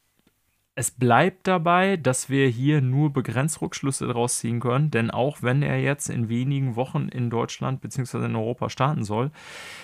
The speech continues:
ähm, ist es schon klar, dass die,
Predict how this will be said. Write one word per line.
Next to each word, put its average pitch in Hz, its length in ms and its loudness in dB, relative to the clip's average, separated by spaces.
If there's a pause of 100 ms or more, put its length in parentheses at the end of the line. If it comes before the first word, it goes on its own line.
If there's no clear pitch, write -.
(120)
ähm, 120 640 2
ist 143 160 -4
es 135 80 -4
schon 127 160 -2
klar, 131 360 4
dass 123 220 -2
die, 123 560 0